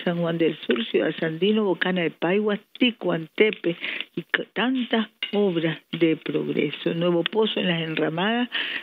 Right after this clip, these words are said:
Managua, ochenta por ciento de avance llevamos, dice compañero Orvin Barrera de Nacal, y estará incorporado a las redes de distribución de agua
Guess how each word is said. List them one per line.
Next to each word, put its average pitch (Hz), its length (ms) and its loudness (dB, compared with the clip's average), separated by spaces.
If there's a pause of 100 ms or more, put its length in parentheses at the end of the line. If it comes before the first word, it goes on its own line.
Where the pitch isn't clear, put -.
(120)
Managua, 185 640 2
ochenta 185 640 2
por 180 160 0
ciento 196 340 0
de 165 120 2
avance 190 440 2
llevamos, 180 460 2
dice 180 380 2 (300)
compañero 170 460 2
Orvin 175 240 2
Barrera 170 380 0
de 190 160 0
Nacal, 185 460 0 (320)
y - 100 2
estará 165 480 0
incorporado 202 800 2
a 170 40 2
las 151 280 0
redes 220 320 4
de 190 160 4
distribución 202 800 2
de 170 160 0
agua 202 340 -2